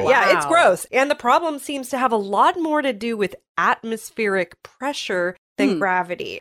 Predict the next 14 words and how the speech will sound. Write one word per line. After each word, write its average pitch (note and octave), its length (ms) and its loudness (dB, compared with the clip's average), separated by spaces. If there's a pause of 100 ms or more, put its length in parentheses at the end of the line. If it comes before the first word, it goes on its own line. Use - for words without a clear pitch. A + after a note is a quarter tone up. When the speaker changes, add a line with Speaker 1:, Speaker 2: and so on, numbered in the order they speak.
Speaker 1:
So B3 260 2 (220)
in C4+ 240 -2
order D4+ 380 4
to C#4 120 -8
be B3+ 200 -2
as G3 140 -2
safe A#3 260 -2
as - 140 -8
possible F3 680 -2
while G#3 360 0
performing G#3 720 -4
E G#3 140 -8
V G3 180 -4
As, F3+ 460 0